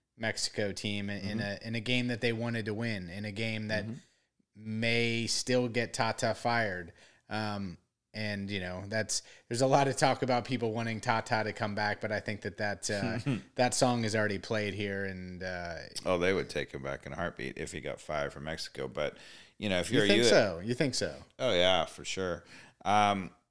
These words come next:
Speaker 2: if you, I mean, the guy won the title in year two here. I mean,
Speaker 1: Yeah.
Speaker 2: come on. But, um, you know, if you're <laughs> a U S soccer fan,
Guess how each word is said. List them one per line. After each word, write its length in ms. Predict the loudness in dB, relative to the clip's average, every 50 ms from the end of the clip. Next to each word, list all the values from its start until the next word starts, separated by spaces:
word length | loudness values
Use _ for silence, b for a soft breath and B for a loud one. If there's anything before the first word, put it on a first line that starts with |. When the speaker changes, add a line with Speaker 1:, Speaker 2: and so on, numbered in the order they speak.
| _ _ _ _ _ _ _
Speaker 2:
if 240 | -2 -2 -2 -2 -2
you, 140 | -4 -2 -2 0
I 60 | 0
mean, 300 | 0 2 0 -2 -4 -8 -14 _ _ -18
the 80 | -16 -10
guy 240 | -6 -6 -4 -4
won 260 | -4 -4 -6 -6 -8 -10
the 80 | -12
title 460 | -14 -12 -10 -8 -6 -6 -6 -6 -8
in 100 | -8 -10
year 180 | -10 -10 -10 -10
two 460 | -10 -10 -8 -6 -6 -6 -6 -8 -10 -12 -12
here. 380 | -8 -6 -6 -6 -6 -8 -10 -12
I 100 | -12 -12
mean, 200 | -10 -10 -10 -8
Speaker 1:
Yeah. 140 | -8 -10 -10 -12 -14 _ _ -12
Speaker 2:
come 180 | -10 -8 -8
on. 160 | -8 -8 -10 -12 B B B B
But, 180 | B 6 8 10
um, 460 | 10 10 10 10 8 6 2 -2 -6 -10 b b b b b b _ _ _ _ _ _ _ _ _ _ _ _ 0
you 140 | 4 4 6
know, 260 | 8 8 6 6 4
if 260 | 4 2 0 0 0
you're 180 | 2 2 2 2 4
<laughs> 40 | 4
a 60 | 4
U 260 | 4 6 4 4 6
S 220 | 8 6 6 6
soccer 500 | 2 0 2 4 4 4 2 0 -4 -6
fan, 440 | -6 -4 -2 0 2 2 2 0 -2